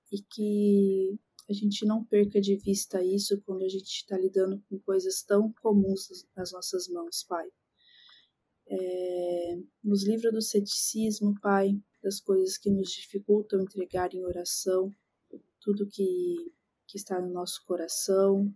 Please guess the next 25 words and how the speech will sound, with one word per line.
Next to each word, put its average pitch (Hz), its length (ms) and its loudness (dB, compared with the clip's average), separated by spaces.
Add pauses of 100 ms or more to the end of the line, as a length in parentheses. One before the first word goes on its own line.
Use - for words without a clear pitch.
(120)
na 180 120 -10
nossa 175 320 -10
mente 190 680 -4 (340)
e 339 520 -14 (720)
de 190 120 -14
trabalho 185 560 -2
nas 175 180 -12
nossas - 280 -10
mãos 180 240 -10
para 175 180 -6
fazer, 185 520 -2
Deus. 196 520 4 (1000)
Nos, 190 800 -2
nos 208 160 -2
capacita, 202 800 -2
Senhor, 196 540 2 (580)
nos 202 220 0
dê, 196 800 6 (400)
nos 202 180 -2
dê 208 100 0
amor, 202 380 6
Senhor, 180 440 -2
pelos 185 260 0
nossos - 340 -8
próximos, 196 1000 -2